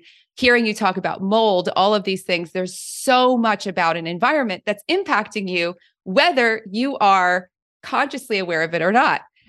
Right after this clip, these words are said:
So all of this can be an art of creating the best home for you. And I'm a really big believer that your home is a creative catalyst, and your office and your car, whether it's messy or not, and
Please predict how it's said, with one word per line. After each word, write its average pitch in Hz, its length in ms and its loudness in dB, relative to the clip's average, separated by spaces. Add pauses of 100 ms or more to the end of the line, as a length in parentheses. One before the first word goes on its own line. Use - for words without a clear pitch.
(120)
So 220 720 2 (500)
all 262 300 4
of 208 160 -2
this 156 400 -2 (160)
can 214 240 0
be 196 240 0
an 196 160 -2
art 180 440 2
of 202 200 -2
creating 208 640 -2
the 175 80 -4
best 165 280 0
home 170 220 -4
for 202 140 -4
you. 233 260 2
And 175 100 -2
I'm 254 220 0
a 240 80 0
really 220 380 -2
big 196 220 -4
believer 190 460 0
that 185 160 0
your 185 140 0
home 233 440 2
is 185 140 -8
a 190 40 -6
creative 165 520 -2
catalyst, - 640 -4 (380)
and 226 220 4
your 208 420 2
office - 520 0
and 208 180 0
your 220 180 -2 (320)
car, 226 420 4
whether 196 240 0
it's 196 140 -6
messy 247 420 0
or 190 80 0
not, 175 220 0
and 208 100 -8